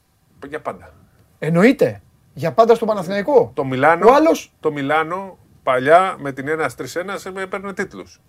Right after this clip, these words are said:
Speaker 2: Ναι,
Speaker 1: Θέλω
Speaker 2: παλιά.
Speaker 1: να σου πω. Εντάξει.
Speaker 2: Ρε παιδί μου,
Speaker 1: Παλιά
Speaker 2: θέλω
Speaker 1: ήταν
Speaker 2: να
Speaker 1: πιο
Speaker 2: πω
Speaker 1: καλή σουτέρα από
Speaker 2: Ναι.
Speaker 1: ό,τι τώρα.
Speaker 2: Δεν ελοχεύει όμως και ο κίνδυνος ότι κάποια στιγμή θα, θα βρεθεί. Ο πρώτος που θα το κάνει, καλά, α, μετά θα, θα, θα γίνει καρμπών.
Speaker 1: Ξέρεις, το θέμα δεν είναι, όλοι ξέρουν, και εγώ να μπω
Speaker 2: Ε, το παίζει με τη Τζεσεκά, η
Speaker 1: και εγώ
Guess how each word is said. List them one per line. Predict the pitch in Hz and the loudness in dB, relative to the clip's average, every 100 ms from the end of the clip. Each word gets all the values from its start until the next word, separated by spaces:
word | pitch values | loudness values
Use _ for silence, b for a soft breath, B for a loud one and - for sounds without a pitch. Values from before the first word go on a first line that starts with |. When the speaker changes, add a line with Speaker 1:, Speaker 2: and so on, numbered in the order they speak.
| _ 180 | _ -8
Speaker 2:
Ναι, | 185 | -6
Speaker 1:
Θέλω | 120 - | -6 -6
Speaker 2:
παλιά. | - 156 147 | -4 -2 -2
Speaker 1:
να | 131 | -4
σου | - | -8
πω. | 113 98 _ _ _ _ | -12 -12 _ _ _ _
Εντάξει. | - - - _ _ _ | -6 -6 -18 _ _ _
Speaker 2:
Ρε | 160 | -2
παιδί | 175 180 | 0 4
μου, | 220 | 4
Speaker 1:
Παλιά | 135 165 | 6 6
Speaker 2:
θέλω | |
Speaker 1:
ήταν | 226 | 8
Speaker 2:
να | 214 | 6
Speaker 1:
πιο | 208 | 6
Speaker 2:
πω | |
Speaker 1:
καλή | 214 165 | 6 4
σουτέρα | 139 131 117 | 0 0 0
από | 107 | 4
Speaker 2:
Ναι. | 226 | 4
Speaker 1:
ό,τι | 175 | 4
τώρα. | 101 - _ - | 0 -2 _ -10
Speaker 2:
Δεν | 143 180 | -2 2
ελοχεύει | 190 185 - 196 170 190 | 4 2 2 0 0 -2
όμως | 196 190 175 | -4 -6 -8
και | 202 | -8
ο | |
κίνδυνος | 175 214 202 208 214 | -4 -4 -2 -6 -6
ότι | 214 | -2
κάποια | 226 220 202 | 0 0 -2
στιγμή | 233 233 240 | -2 -2 2
θα, | 240 233 B B | 2 2 B B
θα | 277 | -4
βρεθεί. | 262 277 294 233 | -2 -2 2 2
Ο | 160 | 4
πρώτος | 254 240 233 | 2 2 0
που | |
θα | 185 | -2
το | 160 | 0
κάνει, | 180 180 226 277 - - | 2 2 2 0 -6 -2
καλά, | 175 165 202 269 277 _ _ | 0 2 0 0 -6 _ _
α, | - 349 339 | -4 -2 2
μετά | 247 262 | 2 4
θα, | 262 | 4
θα, | 240 247 | 2 0
θα | 208 254 | 0 -2
γίνει | 262 254 254 247 247 240 233 226 254 _ _ | 0 -2 -2 -2 -2 -2 -4 -6 -10 _ _
καρμπών. | 254 233 233 117 - | -2 4 4 4 -12
Speaker 1:
Ξέρεις, | - 120 - | -18 -16 -16
το | |
θέμα | 113 131 139 | -10 -8 -4
δεν | 160 | -4
είναι, | 185 156 110 113 139 | -4 -6 -4 -4 -4
όλοι | 165 | -6
ξέρουν, | - 127 104 95 | -8 -8 -8 -10
και | |
εγώ | 107 139 | -4 -2
να | 135 101 | -2 -4
μπω | 110 | 0
Speaker 2:
Ε, | 113 | 2
το | 190 214 | 6 6
παίζει | 240 240 | 6 2
με | |
τη | 220 | 0
Τζεσεκά, | 220 233 269 | -2 -2 0
η | |
Speaker 1:
και | |
εγώ | 247 | -2